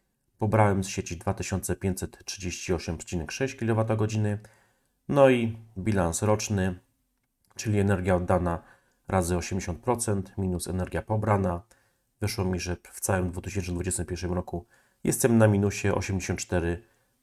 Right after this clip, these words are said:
przecinek czterdzieści cztery kilowatogodziny. Czyli widać, że ta moja instalacja jest troszeczkę za mała na moje potrzeby. Mogłaby być troszeczkę większa, na przykład z dwa panele więcej mogłyby być.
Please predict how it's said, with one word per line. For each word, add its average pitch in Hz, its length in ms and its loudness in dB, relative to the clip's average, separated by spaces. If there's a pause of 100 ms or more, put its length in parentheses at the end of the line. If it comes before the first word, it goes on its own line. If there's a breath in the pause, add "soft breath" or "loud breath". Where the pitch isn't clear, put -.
(100)
przecinek - 380 -4
czterdzieści 87 440 -6
cztery - 280 -4
kilowatogodziny. 76 840 -6 (760 loud breath)
Czyli 127 180 -2
widać, 113 440 -2 (380)
że 98 100 -4
ta 110 100 0
moja 101 240 2
instalacja 95 640 0 (460 loud breath)
jest 104 140 -2
troszeczkę 107 320 -2
za 98 120 4
mała 95 480 2
na 98 80 -4
moje 98 260 -2
potrzeby. 101 600 -4 (460 soft breath)
Mogłaby 110 320 2
być 98 120 -2
troszeczkę 101 340 -2
większa, 92 280 -2
na 85 120 -4
przykład - 280 -6
z 87 80 -4
dwa 92 200 0
panele 90 340 0
więcej 87 320 -4
mogłyby 80 380 -4
być. - 380 -8